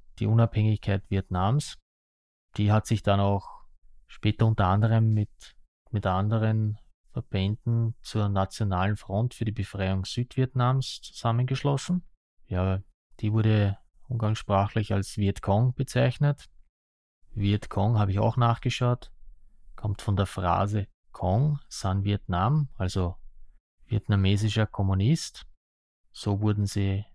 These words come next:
jedoch eher abfällig genannt. Und was ich mir auch rausgesucht habe, weil ich mich gefragt habe, man,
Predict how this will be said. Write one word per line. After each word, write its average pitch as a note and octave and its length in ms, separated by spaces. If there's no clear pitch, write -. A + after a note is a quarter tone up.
jedoch G#2 400
eher F#2 240
abfällig A2+ 720
genannt. A#2+ 640
Und A2 140
was G#2+ 120
ich A#2+ 100
mir A#2+ 140
auch G#2 160
rausgesucht C3+ 640
habe, F3 240
weil G2 240
ich A#2 120
mich B2 160
gefragt G#2+ 500
habe, B2 360
man, G#2+ 360